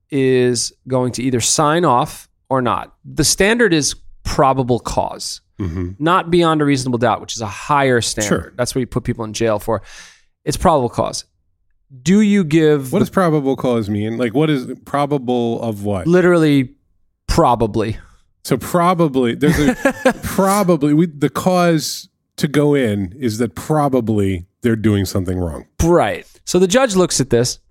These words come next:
Speaker 1: and decides yes or no.
Speaker 2: And he or she has a probable cause filter in their head.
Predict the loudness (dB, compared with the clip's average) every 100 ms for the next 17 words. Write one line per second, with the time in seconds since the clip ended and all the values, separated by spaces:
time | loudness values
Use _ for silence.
0 | _ -2 0 2 2 2 2 0 0 -4
1 | -6 -4 -2 2 2 2 2 0 -2 0
2 | 0 0 0 -2 -2 -4 -4 -4 -4 -8
3 | -6 -4 -2 -2 -2 0 0 0 -2 -4
4 | -4 -4 -4 -4 -2 -2 -4